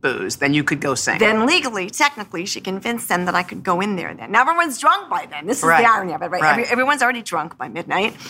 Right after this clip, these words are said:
Speaker 2: And they've loaded up their tables with last call drinks. So they're there for another two, three hours.
Speaker 1: Right.
Speaker 2: So this is now my audience. I mean, my mother, of course, she would have known that I was gonna have trouble those,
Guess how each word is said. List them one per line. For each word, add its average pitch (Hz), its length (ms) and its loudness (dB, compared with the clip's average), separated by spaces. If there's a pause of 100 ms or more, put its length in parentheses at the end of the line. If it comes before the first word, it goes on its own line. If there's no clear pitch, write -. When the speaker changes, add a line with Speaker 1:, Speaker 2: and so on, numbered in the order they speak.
(440)
Speaker 2:
And 269 240 2
they've 240 160 0
loaded 285 300 0
up 233 100 -2
their 208 100 -4
tables 214 400 -8
with 185 140 -14
last 185 300 -2
call 170 220 -2
drinks. - 340 -4
So 254 80 2
they're 220 160 2
there 302 160 4
for 247 100 -4
another 180 220 0
two, 175 180 -10
three 151 240 -6
hours. - 460 -2
Speaker 1:
Right. 131 320 2 (500)
Speaker 2:
So 214 220 2
this 226 200 -2
is 214 120 -8
now 180 160 2
my 175 200 0
audience. 165 540 -2 (1300)
I 277 60 6
mean, 294 160 4
my 320 100 8
mother, 392 240 2
of 226 160 -2
course, 220 200 -8
she 214 100 -8
would 185 140 -6
have 170 80 -10
known 175 380 2
that 170 120 0
I 165 60 0
was 165 120 -6
gonna 170 160 -4
have 170 200 -6
trouble 165 360 -4
those, 170 300 -2